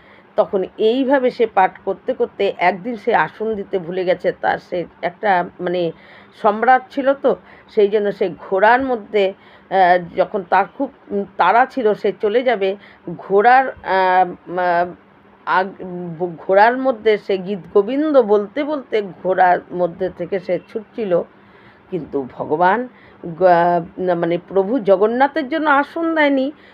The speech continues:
প্রভু জগন্নাথ ওই ঘোড়ার তার সাথে সাথে দৌড়াতে দৌড়াতে তার মুখ থেকে গীত গোবিন্দ শোনার জন্য প্রভু তার পেছনে পেছনে দৌড়াচ্ছিল। আগে আগে দৌড়ে দৌড়ে, আহ, ঘো-, আহ,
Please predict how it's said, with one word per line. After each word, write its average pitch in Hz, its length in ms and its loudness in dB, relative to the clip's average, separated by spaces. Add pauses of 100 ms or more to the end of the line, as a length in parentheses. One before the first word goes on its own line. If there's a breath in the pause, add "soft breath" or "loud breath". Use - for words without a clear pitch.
(140)
প্রভু 220 320 2
জগন্নাথ 202 640 0 (320 loud breath)
ওই 202 260 4
ঘোড়ার 214 500 2 (540)
তার 190 180 4
সাথে 196 400 -2
সাথে 240 400 0 (180)
দৌড়াতে 269 540 4
দৌড়াতে 269 460 -2 (100)
তার 196 160 0
মুখ 185 180 -6 (140)
থেকে 185 240 -6
গীত 175 220 -10 (180)
গোবিন্দ 220 460 0
শোনার 175 360 -2 (160)
জন্য 180 340 -2
প্রভু 170 360 -6 (180)
তার 165 240 0
পেছনে 180 320 -8
পেছনে 151 400 -6
দৌড়াচ্ছিল। 131 600 -4 (340 soft breath)
আগে 240 380 -2
আগে 208 200 2
দৌড়ে 185 320 0
দৌড়ে, 170 300 -4
আহ, 175 680 -2 (120)
ঘো-, 165 100 -6
আহ, 175 320 0